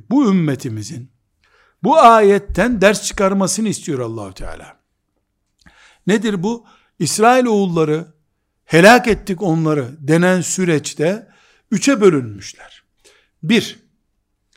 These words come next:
suç işleyenler. O orada balık tutmaktı. Bizde alkoldür, kumardır, zinadır, hırsızlıktır, yalandır, namaz kılmamaktır, Ramazan'a saygısızlıktır,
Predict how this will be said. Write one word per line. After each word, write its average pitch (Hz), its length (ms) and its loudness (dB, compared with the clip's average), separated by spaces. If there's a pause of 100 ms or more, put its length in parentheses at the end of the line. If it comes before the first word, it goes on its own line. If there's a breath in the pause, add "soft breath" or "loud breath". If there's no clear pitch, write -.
(720)
suç 269 300 4
işleyenler. 113 840 -10 (1500)
O 269 420 0
orada 220 320 0
balık 240 340 0
tutmaktı. 196 840 -12
Bizde 175 300 -2
alkoldür, 262 720 -4
kumardır, 196 500 -2
zinadır, 165 600 -4
hırsızlıktır, 185 800 -6
yalandır, 190 560 -4
namaz 156 340 0
kılmamaktır, 226 640 -6
Ramazan'a 165 480 -2
saygısızlıktır, 220 880 -8